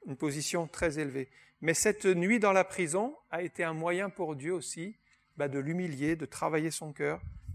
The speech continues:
de le préparer aux responsabilités qui l'attendaient derrière. Alors évidemment, on ne le sait jamais à l'avance comment les choses vont tourner.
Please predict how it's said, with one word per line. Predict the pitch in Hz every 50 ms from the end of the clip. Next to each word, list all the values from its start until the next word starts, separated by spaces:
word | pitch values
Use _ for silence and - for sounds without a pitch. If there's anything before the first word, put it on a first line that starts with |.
| - - -
de | 156
le | 156 160 156
préparer | - - - 220 220 - 220 190 170 151 170 185 208 269 285 - - - _ _ _ _ _ _ _ _ _ _ _
aux | - 151 143
responsabilités | 127 127 185 247 233 - - - 226 180 - 208 190 165 180 170 180 160 - - 196 220 226
qui | - - 180
l'attendaient | 156 156 147 - 156 147 135 147 151 160 170 - _ _ _ _ _ _ _ _ _ _ _
derrière. | - 143 147 139 135 135 131 - - -
Alors | 147 156 165
évidemment, | 180 180 190 190 202 202 247 254 233 - - - -
on | 165 165
ne | 180
le | 180
sait | 170 - 196 180
jamais | 151 185 190 190 208
à | 196
l'avance | 180 185 180 185 220 240 220 - - - - -
comment | - 165 147 151
les | 156 151
choses | - - 165 143 143
vont | 151 135
tourner. | - 170 147 147 151 196 233